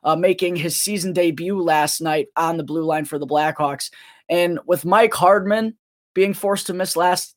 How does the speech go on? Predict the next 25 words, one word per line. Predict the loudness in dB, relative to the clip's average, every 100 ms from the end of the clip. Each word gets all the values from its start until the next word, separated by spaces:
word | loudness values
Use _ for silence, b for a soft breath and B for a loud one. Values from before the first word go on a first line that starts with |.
| _
uh, | 2 4
last | 2 0 0
night's | -4 -4
game | -4 -4
due | -2 -2
to | -2 -4
an | -2
illness, | -4 -2 -4 -4
a | 0
non-covid | 4 4 4 -2 -14 -20 _ 2 4 4 0
related | 2 4 4 2 0
illness, | 0 0 -2 -4
as | -2
I | -2
talked | 0 -2 0
about | 0 2
on | 0 2
yesterday's | 2 2 0 0 2 0
episode, | -2 -2 2 2 0 B B B
I | -4
didn't | 2 2 2
expect | -2 2 0 2
Hardman | 2 4 2 -4
to |
play. | -2 2 4 4 0